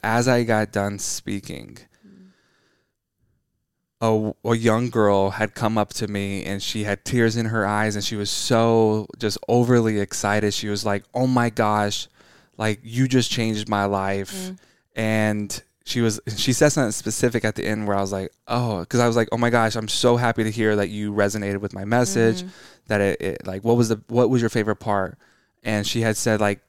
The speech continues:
Speaker 1: "God was just using you.
Speaker 2: Mm.
Speaker 1: You're so lucky."
Speaker 2: Mm, yeah. Yeah.
Speaker 1: And then in my head, I'm like, "Oh."
Speaker 2: Mm-hmm.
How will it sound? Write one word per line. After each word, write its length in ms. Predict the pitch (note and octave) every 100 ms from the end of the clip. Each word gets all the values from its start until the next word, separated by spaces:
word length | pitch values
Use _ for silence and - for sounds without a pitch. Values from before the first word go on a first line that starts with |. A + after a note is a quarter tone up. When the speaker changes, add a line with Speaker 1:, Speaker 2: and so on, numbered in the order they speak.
| -
Speaker 1:
"God 300 | A#2 G#2+ C3
was 160 | C#3
just 340 | A#2 A2 G#2 G2+
using 520 | G#2+ G#2+ A#2 A2+ G2
you. 320 | E2+ D2 A1+ - G3+
Speaker 2:
Mm. 300 | G3 F#3+ G3 _ _
Speaker 1:
You're 340 | - A2 A2+ B2
so 340 | - B2 A2+
lucky." 640 | G2+ G2+ A2+ - E2 - -
Speaker 2:
Mm, 520 | F3+ F3 F3 F3 E3 F3+
yeah. 480 | F#3+ F#3 E3+ E3 F3 F#3 _ _ _
Yeah. 300 | - F2 F#2+ F#3 _
Speaker 1:
And 180 | C#3+ D3
then 140 | D3
in 220 | C3+ D3+ E3+
my 160 | D#3
head, 220 | B2 D#3+
I'm 120 | F3 C#3
like, 240 | A#2 G#2 _ -
"Oh." 880 | - E3 E3+ D#3+ C3 G#2+ - - - _
Speaker 2:
Mm-hmm. 520 | G#3 G3 G#3 G3+ G3+